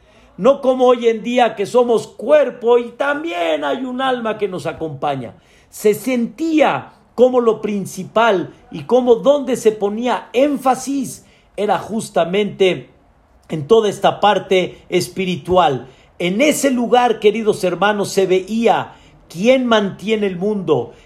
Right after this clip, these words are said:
quién lo dirige, quién realmente le da sentido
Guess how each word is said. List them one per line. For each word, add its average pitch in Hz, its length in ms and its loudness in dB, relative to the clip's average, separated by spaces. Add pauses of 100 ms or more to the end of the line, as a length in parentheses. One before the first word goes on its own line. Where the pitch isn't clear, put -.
(180)
quién 254 380 2
lo 233 120 6
dirige, 180 800 -4 (300)
quién 285 280 2
realmente 233 1120 2
le 196 240 2
da 233 240 4
sentido 220 1080 0